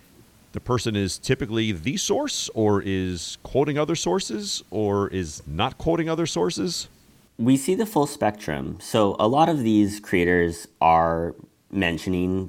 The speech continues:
Speaker 2: the sources they're using. Sometimes they're even using a green screen feature where they'll, they'll show a clip from an article on their video. But some of them don't do that,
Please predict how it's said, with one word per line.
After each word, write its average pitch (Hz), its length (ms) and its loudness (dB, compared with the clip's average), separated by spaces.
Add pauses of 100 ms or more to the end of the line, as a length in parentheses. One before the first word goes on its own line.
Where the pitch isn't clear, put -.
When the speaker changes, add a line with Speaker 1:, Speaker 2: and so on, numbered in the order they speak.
Speaker 2:
the 87 100 0
sources 82 440 -4
they're 82 120 0
using. 87 560 -2
Sometimes 87 520 -4
they're 85 80 -2
even 78 280 -2
using 78 380 -4 (100)
a 85 80 -2
green 80 380 -4
screen 104 380 0
feature 110 360 -2
where 85 180 0
they'll, 78 200 -6
they'll 85 160 -2
show 82 240 -4
a 80 80 -2
clip - 340 -6
from 82 200 -8
an 76 80 -6
article 104 680 -4
on 85 200 -4
their 82 140 -4
video. 92 520 -6 (760)
But 131 200 0
some 190 180 4
of 156 140 2
them 113 220 4
don't 82 240 -2
do 82 140 -2
that, 87 380 2